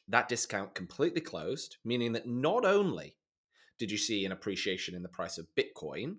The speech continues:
which, as many of us know, was one of the top performing assets of all asset classes across all of twenty twenty-three. But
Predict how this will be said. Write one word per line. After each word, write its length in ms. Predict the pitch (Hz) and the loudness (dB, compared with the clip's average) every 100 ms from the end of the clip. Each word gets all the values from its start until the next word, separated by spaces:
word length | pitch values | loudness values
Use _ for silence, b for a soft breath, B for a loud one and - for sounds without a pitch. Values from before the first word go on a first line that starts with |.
| - | -6
which, 440 | 95 - - - B B B B B - | -4 -2 -2 -4 B B B B B -8
as 360 | 87 82 - - - - | -6 -4 -4 -6 -16 -10
many 240 | 98 95 | -4 -2
of 100 | 85 | -4
us 160 | 80 - | -6 -8
know, 320 | 87 85 117 - | -8 -4 -6 -6
was 160 | 95 85 | -12 -10
one 140 | 87 | -8
of 80 | 82 | -8
the 60 | 80 | -12
top 240 | - - | -10 -12
performing 320 | - - 85 80 | -10 -10 -10 -8
assets 560 | - 87 - 82 - - | -8 -6 -6 -6 -6 -8
of 80 | 80 - | -10 -4
all 220 | 147 139 | 0 2
asset 300 | 76 - - | 0 -4 -8
classes 540 | - 69 - 90 110 - | -8 -8 -6 -4 -4 -4
across 320 | - 90 - | -6 -6 -8
all 120 | 82 | -10
of 60 | 82 | -10
twenty 220 | 85 80 | -10 -10
twenty-three. 580 | - 80 - 67 76 - _ _ _ _ _ _ _ - - B B B B B - | -12 -14 -12 -10 -10 -12 _ _ _ _ _ _ _ -14 -14 B B B B B 6
But 260 | 151 - | 6 6